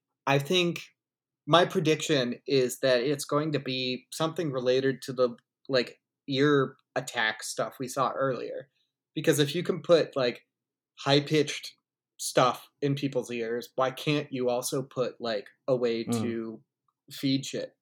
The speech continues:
Speaker 1: to 'em? So maybe it's, like, another person there who's figured it out and is feeding this stuff to Marcus, and he's going to think it's God when it's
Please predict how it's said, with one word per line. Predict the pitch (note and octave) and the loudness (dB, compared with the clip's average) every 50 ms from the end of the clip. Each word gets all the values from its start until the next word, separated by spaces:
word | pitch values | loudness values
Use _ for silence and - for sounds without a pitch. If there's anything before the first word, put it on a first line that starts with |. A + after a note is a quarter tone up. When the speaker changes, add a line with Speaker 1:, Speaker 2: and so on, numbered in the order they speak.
| _ - | _ -6
Speaker 1:
to | C3 A#2+ G2+ | -4 -4 -4
'em? | F#2 F2 - C3+ - _ _ _ _ _ _ _ - | -4 -8 -10 -14 -18 _ _ _ _ _ _ _ 2
So | - F3 E3 | 8 8 10
maybe | E3 E3 E3+ F3+ F#3 F3 F#3+ F#3 F3+ F3 F3 E3+ D3+ - _ _ _ _ _ _ _ _ - | 10 10 8 8 8 8 6 6 6 6 6 4 2 -4 _ _ _ _ _ _ _ _ -4
it's, | E3+ D#3+ - - | -4 -2 0 2
like, | G3 F#3 F#3 | 0 2 2
another | F3 E3 E3 E3+ F#3 E3+ | 4 6 6 6 4 4
person | - - F3+ E3 - E3+ D#3 | 2 0 0 0 0 0 0
there | D3+ D3+ D#3 D3 | 2 2 2 2
who's | C#3 D3+ C#3+ - | 0 -2 -4 -2
figured | - D#3+ D3+ D3+ D3 C3+ C3 | -2 -2 0 0 0 0 0
it | B2+ B2 | 2 2
out | B2 B2 C3 B2+ - - - - | 4 4 4 4 2 0 -2 -2
and | D3 C#3 C3+ C3 B2 B2 B2 B2 B2 - _ _ _ _ _ _ _ _ _ _ _ _ _ _ | 2 4 4 4 2 0 -2 -8 -8 -12 _ _ _ _ _ _ _ _ _ _ _ _ _ _
is | - C#3 C3+ C3+ C3 C3 C3 C3 B2+ B2+ - - _ - C#3+ | 0 2 4 4 4 4 2 2 0 -2 -6 -10 _ -18 -18
feeding | - - - D3 D3 D#3 D#3 D#3 D#3 D3 C#3+ C#3+ C#3 C3+ C3 C3 - _ _ - - | -16 -10 -4 -2 0 2 4 4 4 4 4 2 2 0 -2 -4 -10 _ _ 0 2
this | D3 C#3 C#3+ - | 2 2 2 0
stuff | - - C#3+ C3 B2 - - - | 0 2 2 2 2 0 -6 -12
to | - - C#3 C3+ C3 C3 B2 - - | -8 -4 -2 -2 -2 -4 -6 -8 -4
Marcus, | C3+ B2 B2 B2+ C3 B2+ - B2 A#2 A#2 - - - - - _ _ | -2 0 2 2 2 0 -2 -2 -2 -2 -4 -8 -14 -16 -18 _ _
and | - B2 A#2 A2+ A2+ A2+ A2 A2+ A2+ A2+ A2 - _ _ _ _ _ _ | -4 -2 0 0 -2 -2 -4 -6 -8 -10 -10 -14 _ _ _ _ _ _
he's | _ - - C#3+ D3 C#3+ C#3 | _ -6 -2 0 0 0 0
going | - - C#3 C3 B2 A2+ | 2 2 2 2 2 -2
to | A#2+ | -6
think | - - - C#3+ C#3 | -6 -2 0 0 0
it's | C3 - - | 0 -4 -4
God | - B2+ A#2 A2+ A2+ A#2 A2+ - | -2 0 0 2 0 -2 -4 -6
when | A2 G#2+ | -8 -8
it's | - A#2 - - - - - | -10 -10 -14 -14 -16 -16 -16